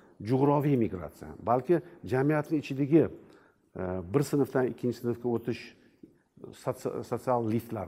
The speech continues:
deymiz. Shu, shu tizim ham yaratilishi kerak. Ya'ni qobiliyati bor odamlar, bu o'ziga bog'liq bo'lgan. Va nihoyat, e,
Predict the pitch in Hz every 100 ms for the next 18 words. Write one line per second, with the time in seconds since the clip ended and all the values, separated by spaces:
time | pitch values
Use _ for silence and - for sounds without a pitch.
0 | 82 80 78 - _ _ _ _ - -
1 | - - - - 196 196 147 143 123 147
2 | 139 123 117 110 104 - 95 82 104 117
3 | 123 - 117 117 127 120 127 127 127 185
4 | - 101 101 104 131 180 196 - - -
5 | 135 143 143 123 131 139 104 110 123 127
6 | 117 110 147 160 160 160 160 - - _
7 | _ 113